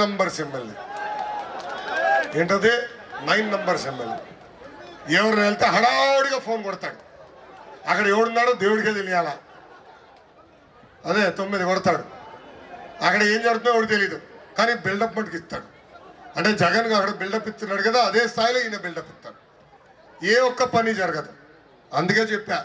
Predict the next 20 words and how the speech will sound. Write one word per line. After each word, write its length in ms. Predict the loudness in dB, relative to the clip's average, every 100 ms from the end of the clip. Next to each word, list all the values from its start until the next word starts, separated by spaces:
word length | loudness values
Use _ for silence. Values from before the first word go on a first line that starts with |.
| -10 -20 -2
చేతగాని 540 | 2 2 2 0 0 -2
ఎమ్మెల్యే 360 | -2 2 4 4 0 -12 -4
ఈరోజు 200 | -2 -2 -4
ఇక్కడ 140 | -6 -2
ఉన్నాడు. 220 | -2 -2 -12 -20 -20 -20 -20 _ _
పెద్దలు 360 | 0 2 2 4 2
చెప్పారు, 340 | 4 2 2 -2
ప్రభాకర్ 400 | 0 0 -2 -8
చౌదరి 260 | -8 -8 -10
గారు, 120 | -12 -20 -20 -20 -20 -20 -20 -20 -20 0
మా 140 | 4 4 4
జిల్లాకి 340 | 2 4 2 0 -4
చెందిన 200 | 0 0
ఒక 80 | 0 -2
పాపాల 380 | -4 0 0 0 -4
పెద్దిరెడ్డి 360 | -6 -6 -6 -6
ఉన్నాడు. 220 | -8 -10 -16 -20 -20 -20 -20 -14 -10 -10 -12 -18 -8 -4
ఏంటది? 300 | 0 2 2 0 -6 -18 -18 -14 -10 -8 -6 -6 -8 -2
గట్టిగా 220 | 0 2 2
చెప్పండి. 320 | 2 0 -2